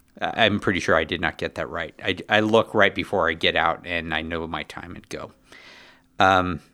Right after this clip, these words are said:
but now I'm just gonna do ninety-minute easy spin. He says, "That takes it out of you." And I think that's a, that is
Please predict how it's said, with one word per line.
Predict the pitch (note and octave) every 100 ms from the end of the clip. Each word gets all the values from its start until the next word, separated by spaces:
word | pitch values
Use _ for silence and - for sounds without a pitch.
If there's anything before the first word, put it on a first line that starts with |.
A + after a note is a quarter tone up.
| _ _ _ _ _ _ _ _ -
but | B2+ B2 -
now | A#2+ A2+
I'm | A#2 G2+
just | G2 -
gonna | G2+ F#2
do | F#2 F#2+
ninety-minute | F2+ F2+ F2+ F2 E2+ E2+
easy | E2+ -
spin. | - A#2 E2
He | G2+
says, | G2 G2+
"That | D3+ F3
takes | E3 D#3+
it | D#3
out | D3+ D3
of | A2
you." | - - - - - - _ _ _ -
And | B2
I | C#3+
think | F#3+
that's | E3 C#3+ C#3
a, | B2+
that | - A2+ C#3+ -
is | C#3 B2+ A2+